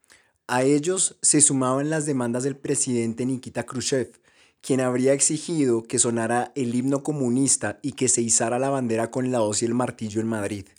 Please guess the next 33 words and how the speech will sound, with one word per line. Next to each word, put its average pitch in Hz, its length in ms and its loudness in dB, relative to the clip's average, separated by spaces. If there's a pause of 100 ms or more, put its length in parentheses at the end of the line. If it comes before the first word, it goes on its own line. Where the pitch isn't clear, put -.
(400)
junto 143 360 0
con 131 140 0
el 120 120 0
temor, 123 420 2
claro, 110 540 0
de 117 140 -2
que 120 140 -2
agentes 117 380 -2
soviéticos 123 640 0
viajaran 113 440 -2
infiltrados 120 800 -2 (240)
entre 113 260 -4
los 104 140 -4
jugadores. 92 640 -8 (1300)
Para 139 160 2
mil 190 140 0
novecientos 175 400 2
sesenta 147 400 0
y 117 80 0
dos, 135 480 2
la 131 160 0
Delegación 127 520 0
Nacional 143 400 0
de 131 100 2
Deportes 139 580 0
consiguió 120 460 -2
que 131 100 -6
España 139 360 -2
fuese 139 340 0
designada 120 720 -4
por 135 160 -4
la 120 80 -4
fifa 131 480 -6